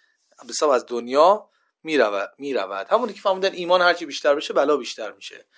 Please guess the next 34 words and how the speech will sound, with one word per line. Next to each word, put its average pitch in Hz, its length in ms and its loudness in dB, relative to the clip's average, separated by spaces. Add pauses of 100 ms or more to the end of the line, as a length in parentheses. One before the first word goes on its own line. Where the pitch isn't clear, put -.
(120)
یعنی 180 140 -2
حضرت 175 320 6
بعد 147 480 4
فوت 147 480 -2
او 156 360 -2
و 147 120 6
ب-، 143 200 -2
یا 147 120 -2
شهادت 139 500 2
یا، 135 180 0 (360)
م، 123 420 -10
از 127 180 -6
دنیا 139 240 -2
رفتن 135 580 0
سهل 135 320 -2
ابن 139 160 0
حنیف 151 340 2
این 127 120 -8
جمله 110 280 -8
رو 98 80 -6
فرمود: 92 460 -16 (320)
«لو 123 120 0
احبنی 127 760 0
رجل 139 680 4 (340)
لتهافت.» 127 520 0
تو 170 100 -18
بعضی 175 260 6
از 139 140 -2
روایات 156 260 0
هم 185 80 -4
داره: 190 160 0
«لو 165 140 4
احبنی 180 600 0
جبل.» 131 500 4